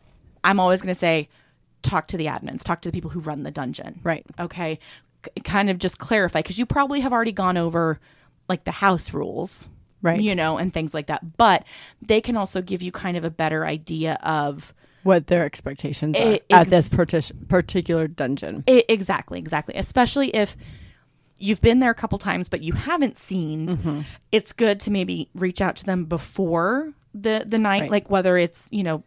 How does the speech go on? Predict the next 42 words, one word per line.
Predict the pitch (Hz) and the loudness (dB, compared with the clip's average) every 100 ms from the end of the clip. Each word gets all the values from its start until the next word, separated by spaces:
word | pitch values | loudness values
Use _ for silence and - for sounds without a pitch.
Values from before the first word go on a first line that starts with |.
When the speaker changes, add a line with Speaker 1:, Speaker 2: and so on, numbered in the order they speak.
| - | -6
Speaker 1:
uh, | 170 147 156 160 - - - _ _ _ - | -2 -2 -4 -12 -20 -20 -20 _ _ _ -8
uh, | - 69 - - | -6 -6 -10 -8
you're | 190 185 | -4 -2
re-, | 160 - | -4 -2
reaching | 185 - 180 | -4 -2 -2
out | 165 | 0
on | 160 | 0
FetLife | - 185 190 170 156 160 - | 0 0 4 4 4 2 -2
or | 170 165 | -4 -4
something, | 180 160 175 | -4 -6 -6
or | 151 175 160 - _ - - | -4 -2 -2 -4 _ -8 -2
before, | 185 - 175 165 | -2 -2 -4 -2
like, | 180 160 | -2 0
right | 170 165 | 0 0
when | 170 | -2
you | 165 | -4
walk | 170 170 | -4 -4
in, | 170 160 | -4 -4
just | - | -8
talking | - 165 - 170 | -8 -8 -6 -4
with | 175 165 | -4 -4
one | 185 180 | -4 -4
of | 175 | -2
them, | 175 175 170 | -2 0 0
Speaker 2:
Right. | 175 143 135 | 0 -2 -2
Speaker 1:
one | 170 | -2
of | |
the | 170 | 0
dungeon | 170 165 170 | -2 -2 -2
monitors | 165 160 160 160 160 - | -4 -4 -4 -4 -6 -10
or | 160 | -8
admin, | - 156 156 151 | -6 -6 -4 -4
and | 151 156 | -4 -6
just | 160 - - | -8 -10 -16
saying, | - 175 165 | -10 -8 -6
Hey, | - 339 277 | -4 0 2
I'm | 233 - - _ _ _ _ - - | 0 -4 -20 _ _ _ _ -20 -16
kinda | - 262 262 | 0 4 6
wanting | 247 240 | 4 2
to | 240 | 2
do | 233 | 0
this. | 196 185 175 | 2 2 0